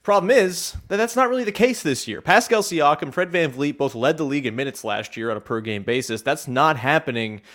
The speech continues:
this season. Fred is high up, O G's high up, you know, top fifteen or so in minutes played. But if you look at what guys are playing,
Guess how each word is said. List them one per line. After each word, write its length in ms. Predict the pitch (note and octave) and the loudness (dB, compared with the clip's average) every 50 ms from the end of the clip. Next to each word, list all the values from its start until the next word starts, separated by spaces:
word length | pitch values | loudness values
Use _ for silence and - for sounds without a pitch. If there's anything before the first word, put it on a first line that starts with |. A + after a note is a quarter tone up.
| - - _ _ _ | -20 -20 _ _ _
this 200 | C3 B2+ A2+ - | -6 -6 -6 -6
season. 580 | - - E3 G3+ G3+ C#3+ A2 A2 G#2 G#2+ G#2+ F2+ | -6 -4 -2 -2 -2 0 0 -2 -2 -2 -4 -10
Fred 360 | - - - C3+ D#3 F3 F3 | -12 -2 2 4 4 4 4
is 220 | E3+ C#3+ - - | 2 -2 -2 -6
high 320 | D3 C#3 C#3 C#3+ C#3+ C3+ C3 | -8 -2 0 2 4 4 4
up, 160 | C3+ C#3 - | 2 0 0
O 180 | A#2+ C#3 D3+ C#3+ | 0 0 0 0
G's 300 | A#2+ C3 C3+ C#3+ C3+ - | 0 -2 -2 -2 -2 -2
high 240 | C3+ B2+ B2 A#2+ A#2+ | 0 2 2 4 2
up, 240 | A#2+ A#2+ A#2 - | 2 0 -2 -4
you 60 | D#3+ B2+ | -6 -6
know, 160 | G#2+ A2 A2+ | -6 -6 -6
top 360 | A2 - C3 A#2+ A#2+ - - | -8 -6 -6 -6 -6 -6 -6
fifteen 400 | - C3+ B2+ - - C#3 D3+ D#3+ | -10 -10 -8 -10 -10 -10 -8 -6
or 80 | D#3 B2+ | -6 -6
so 220 | - - G#2+ G2+ | -2 -2 -2 -2
in 60 | G2+ | -2
minutes 220 | G2 G2+ G2+ F#2+ - | -4 -6 -8 -8 -10
played. 320 | - - G#2 G#2 G#2+ G#2 | -8 -6 -4 -4 -4 -4
But 80 | A2+ B2 | -8 -10
if 120 | - - | -8 -6
you 120 | B2 A#2+ | -4 2
look 220 | B2 F3+ D4+ - - | 4 4 4 4 4
at 340 | G#3+ F3+ - - C3 - - | 2 2 2 -2 -8 -20 -20
what 380 | A2 A2 A2+ C#3 E3+ G3 - | -20 -8 -4 -4 -4 -2 -2
guys 320 | C3+ B2+ D#3+ F#3 F3 C#3 C3 | -2 -2 0 0 -2 -2 -4
are 40 | |
playing, 480 | A#2+ - C#3+ F3+ A3+ F#3 B2+ A#2+ B2+ - | -4 -2 0 0 2 2 0 0 -2 -6